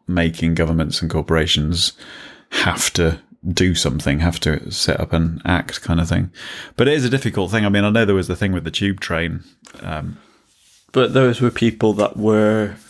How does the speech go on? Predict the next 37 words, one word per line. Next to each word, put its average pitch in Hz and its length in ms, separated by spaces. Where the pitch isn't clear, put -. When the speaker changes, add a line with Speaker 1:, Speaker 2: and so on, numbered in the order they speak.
Speaker 2:
going 107 340
against 107 680
what 107 480
most 107 440
of 104 80
the 98 80
people 98 320
in 101 80
the 98 80
organisation 98 680
actually 90 340
wanted. 120 140
Speaker 1:
Yeah. 113 480
If, 123 200
um, 117 480
uh, 131 80
but 127 340
the, 120 100
the 110 280
thing 147 220
is, 110 200
the 101 80
publicity 123 540
behind 90 520
it 95 120
is, 90 220
is 101 160
not 104 220
always, 101 400
doesn't, 113 240
is, 101 220
isn't 117 200
always 95 340
clear 117 420
on 82 220
that. 82 300
Um, 95 380